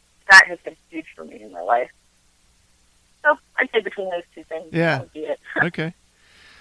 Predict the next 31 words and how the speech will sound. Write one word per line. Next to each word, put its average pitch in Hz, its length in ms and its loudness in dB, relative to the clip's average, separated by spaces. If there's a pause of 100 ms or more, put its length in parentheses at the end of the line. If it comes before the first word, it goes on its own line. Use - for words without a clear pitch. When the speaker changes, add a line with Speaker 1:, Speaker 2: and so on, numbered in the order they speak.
(160)
Speaker 2:
Um, 180 380 6 (520)
what's 190 300 2
the 196 60 -4
tour 214 340 4
look 175 200 2
like 143 200 0
for - 140 -6
you 127 320 2 (120)
this 147 180 0
time, 135 480 2
uh, 127 260 -2
or, 143 160 4
or 139 160 6
when 160 200 10
you 147 100 8
start? 147 460 8
As 135 240 2
when, 170 220 6
when 190 140 8
does 175 160 8
that 123 200 0
start? 113 280 -2
When 123 140 -4
do 139 80 -4
you 139 60 -2
start 139 280 0
as 120 160 -2
a 120 60 -6
solo 131 400 0
act, 123 320 0
and, 110 200 -4